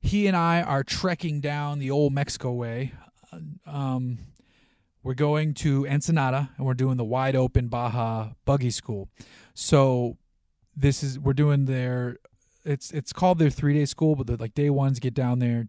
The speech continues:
Day two is drive to Mike Sky Ranch. If you know anything about off-road, you know Mike Sky Ranch or, like, Baja five hundred shit. And then the next day is drive some more and then get back over the border. Um, and I'm super stoked on it because I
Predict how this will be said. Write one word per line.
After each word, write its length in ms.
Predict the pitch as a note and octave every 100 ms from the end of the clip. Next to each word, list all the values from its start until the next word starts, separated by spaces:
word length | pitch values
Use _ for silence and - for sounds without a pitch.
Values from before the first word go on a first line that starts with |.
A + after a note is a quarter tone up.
| -
Day 160 | B2+
two 240 | B2+ C#3 B2+
is 100 | A2+
drive 360 | C3 B2 A#2+
to 80 | B2
Mike 240 | A2+ A2+
Sky 240 | - - A#2+
Ranch. 520 | A#2 A#2 A2+ A2+ -
If 140 | B2
you 60 | A#2+
know 100 | A2
anything 200 | A2+ A#2
about 180 | A#2 A2+
off-road, 400 | A2 A#2+ A2+ A2
you 60 |
know 100 | A2
Mike 160 | G#2+ A2
Sky 160 | - A2
Ranch 400 | A2 G#2+ G#2+ -
or, 100 | A#2+ -
like, 220 | A2 - _ - - -
Baja 240 | - A#2 G#2+
five 200 | A#2 A2
hundred 240 | A2 G#2+
shit. 280 | - A#2 - - - - -
And 100 | B2+
then 100 | A#2+
the 60 |
next 200 | B2 C3
day 120 | - B2+
is 80 |
drive 240 | A2+ B2+ A#2+
some 140 | C3
more 120 | A#2+
and 60 | A#2+
then 80 | A#2
get 120 | G#2+
back 240 | A#2 A2+
over 140 | A#2+ A2
the 100 | A2
border. 440 | G#2+ A#2 A2+ A2 -
Um, 360 | B2 A#2+ A#2 A2 - _
and 120 | C3 B2
I'm 200 | A#2 A2
super 680 | - D#3 D3 D3 C#3+ C#3 C3+
stoked 580 | - - - A#2+ A2 A#2
on 160 | A2+
it 220 | A#2+ D3+
because 760 | D3 B2 - A#2 A2+ A2+ A2+ - - _ _ _ _ _
I 640 | A#2+ A#2 A#2 A#2 A2+ A2+